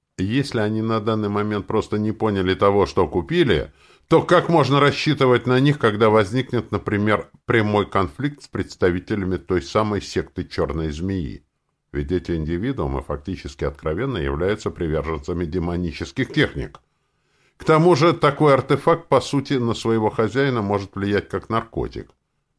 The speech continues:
Да вы просто сами подумайте. Ты берёшь в руки оружие, которое тебя наделяет силой, энергией и возможностями. А что потом?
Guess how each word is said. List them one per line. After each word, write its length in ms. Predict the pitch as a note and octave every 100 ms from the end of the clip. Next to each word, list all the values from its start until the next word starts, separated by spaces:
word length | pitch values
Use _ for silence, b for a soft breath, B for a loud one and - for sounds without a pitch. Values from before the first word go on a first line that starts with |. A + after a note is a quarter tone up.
| -
Да 160 | D2
вы 120 | D#2+ D2+
просто 320 | E2 D#2 F2
сами 360 | - E2+ B1+
подумайте. 800 | A#1+ C#2 D2 B2+ D#2+ G#1 - G1+ - _ _ _ _ _ _ _
Ты 140 | F#3
берёшь 400 | E3+ D#3+ D#3+ D#3+
в 80 | C#3+
руки 240 | D#3 D3
оружие, 520 | D3 C3 D#3 E3 E3+ D#3
которое 460 | C#3 B2 D3 C#3+
тебя 340 | C3+ B2+ A2+ C3+
наделяет 580 | B2+ G#2+ A#2+ B2 A2+
силой, 520 | - - A#2+ A2+ D#3 E3+
энергией 640 | C3+ A#2+ A2+ A#2 B2 C#3
и 120 | C#3+
возможностями. 1120 | A#2+ B2+ G#2+ B2 A#2 D#2+ D2+ - D#2 C2+ B1+ - _ _ _ _ -
А 140 | D2+
что 220 | - G2
потом? 580 | - D2+ - A#1 G#1+ C#2